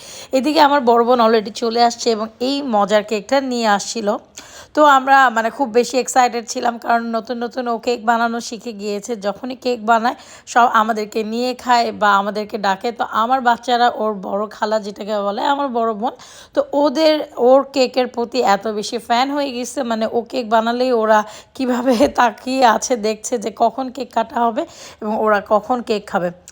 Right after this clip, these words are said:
তো আমরা অনেক দিন পর দাদির সাথে একসাথে হয়েছি, তো ভাবলাম যে কেকটা কেটে আগে দাদিকে খাওয়াই, দাদি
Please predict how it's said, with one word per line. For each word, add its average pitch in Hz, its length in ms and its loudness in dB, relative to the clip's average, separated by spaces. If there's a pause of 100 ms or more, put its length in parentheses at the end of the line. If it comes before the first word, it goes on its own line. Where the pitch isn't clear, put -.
(320)
তো 302 60 4
আমরা 285 400 4
অনেক 262 500 -2
দিন 294 220 -2
পর 233 400 2
দাদির 214 300 2
সাথে 233 320 -4
একসাথে 220 540 -2
হয়েছি, 220 420 -8
তো 226 180 -6
ভাবলাম 220 440 -4
যে 226 100 -8
কেকটা 233 320 -8
কেটে 220 360 -8
আগে 208 260 -2
দাদিকে 202 440 -2
খাওয়াই, 226 380 2 (120)
দাদি 202 380 0